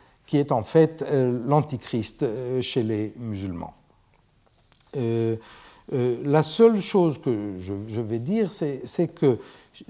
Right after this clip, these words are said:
euh, nous avons un seul groupe religieux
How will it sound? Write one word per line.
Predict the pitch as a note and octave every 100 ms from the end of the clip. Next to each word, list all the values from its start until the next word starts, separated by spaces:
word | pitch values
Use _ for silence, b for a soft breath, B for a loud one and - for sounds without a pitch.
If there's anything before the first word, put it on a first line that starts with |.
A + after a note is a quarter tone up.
| C3+ C#3
euh, | C3+ B2+ -
nous | C#3 F3 E3+
avons | G3+ E3+ B3 A3+ -
un | G3 A3+
seul | - - G#3+ A3
groupe | B2 C3 C3+ A2+ - - _ _ _ _ _ _ _ _ -
religieux | B2+ F#3 F3 B2 A#2